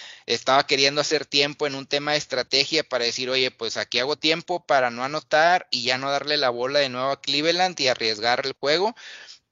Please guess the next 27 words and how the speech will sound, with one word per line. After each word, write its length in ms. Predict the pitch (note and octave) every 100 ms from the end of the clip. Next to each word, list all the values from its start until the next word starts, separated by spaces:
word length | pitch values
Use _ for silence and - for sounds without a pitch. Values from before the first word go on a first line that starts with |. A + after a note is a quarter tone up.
| -
Sin 200 | - C3
embargo, 420 | B2 B2 C3 C#3+
ahí 120 | D#3+ D#3+
la 80 |
defensa 440 | D#3+ D3 D3 D3+ F3
se 120 | D#3
puso 320 | - C#3+ F3
viva 320 | D3+ E3 F3+
y 80 | E3+
dijo, 200 | D3 C3
"Ah, 120 | C3+
¿no 120 | F#3 G3
quieres 220 | F#3 F3
anotar? 420 | F3 D#3 E3 F3+
Pues 120 | - A2
yo 140 | A2+
te, 300 | - D#3 C#3+
yo 180 | G#2+ A#2
te 140 | -
meto 300 | C#3 C3+ -
a 40 | D3+
la 120 | C#3+
zona 240 | - C3+
de 60 | C#3
anotación", 520 | C3+ - - B2 A#2+
¿no? 160 | A#2+ C#3+
Entonces, 480 | C3+ B2+ A#2 C#3